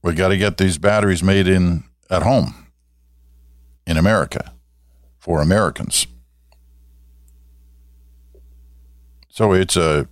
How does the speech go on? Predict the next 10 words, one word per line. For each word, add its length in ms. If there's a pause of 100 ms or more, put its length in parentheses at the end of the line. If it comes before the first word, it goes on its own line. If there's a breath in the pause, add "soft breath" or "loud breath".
(160)
huge 400
potential 600 (200)
industry 580 (1120)
for 180
those 320
who 80
take 280
advantage 460
of 180
it. 100